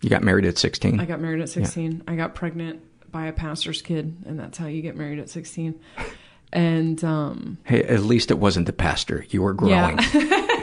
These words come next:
Speaker 2: I'd run out of adult men that'll have sex with teenagers. <laughs> Um,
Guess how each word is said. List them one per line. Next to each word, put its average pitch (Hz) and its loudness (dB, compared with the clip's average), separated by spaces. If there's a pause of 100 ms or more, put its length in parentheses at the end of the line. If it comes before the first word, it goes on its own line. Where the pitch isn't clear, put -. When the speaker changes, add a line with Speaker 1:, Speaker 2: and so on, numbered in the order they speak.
(3000)
Speaker 2:
I'd 226 0
run 190 4
out 185 6
of 170 6
adult 160 4
men 160 4
that'll 160 2
have 156 0
sex 156 -6
with - -6
teenagers. 156 0
<laughs> - -12 (520)
Um, 202 8